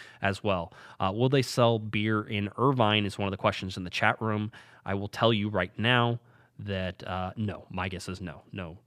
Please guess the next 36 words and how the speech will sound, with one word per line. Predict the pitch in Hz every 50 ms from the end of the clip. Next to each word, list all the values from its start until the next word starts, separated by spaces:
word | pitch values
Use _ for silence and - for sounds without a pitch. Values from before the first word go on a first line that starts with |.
| -
no | - 98 95
beer | 104 90 85 87 85 76 - -
in | -
Irvine. | 92 98 92 90 85 87 87 - _ _ -
Uh, | - 92 92 90
Orange | - - 131 120 117 -
County, | - 107 101 101 101
it's | 95 -
probably, | - 170 185 185
you | 143 120 131 147
know | 156 170
what? | 170 180 - -
Orange | 156 151 -
County's | - 170 170 147
probably | - 175 156 131
a | 120
dry | 107 113 113 104 101
county. | - 113 107 104 101
I | 87 101
live | 123 131 139 131
here, | - 117 104 98
I |
should | 92 - 104 101
know. | 107 98 92 87 92 - -
Uh, | 101 90 87 104 _
no, | 98 92 87 80
it's | - -
not, | 107 90 87 85 - _
but | - - 98 - _
I, | - 117 117 107 135
I | 135
don't | 139 135 127
think | 123 110
that's | 110 104 -
gonna | - 98 92
happen. | 98 95 90 95 98